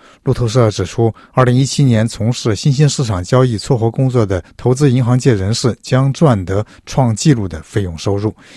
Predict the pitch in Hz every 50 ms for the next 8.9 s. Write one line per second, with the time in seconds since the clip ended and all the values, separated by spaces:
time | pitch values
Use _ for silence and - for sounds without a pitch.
0 | - _ - 139 147 147 139 - 151 151 131 117 85 85 101 113 104 - 104 101
1 | 113 110 110 104 101 - - _ - - 123 107 98 95 95 - - 110 110 -
2 | - - 101 92 - 107 - _ - - - - 101 98 - - 104 101 92 -
3 | 110 104 110 104 92 - - - - - - 104 107 113 113 107 104 90 87 -
4 | - - 113 117 147 147 - - 80 - - 113 110 95 87 - - 90 80 78
5 | - - - 92 92 92 92 98 92 - _ - _ - - - - - - _
6 | - 117 110 107 98 - 127 120 117 113 110 113 113 110 107 104 110 107 92 85
7 | - - - _ - - 147 135 135 147 143 143 135 147 151 139 135 123 - -
8 | 90 85 101 98 - 120 123 117 110 87 82 - - 104 - 98 92 98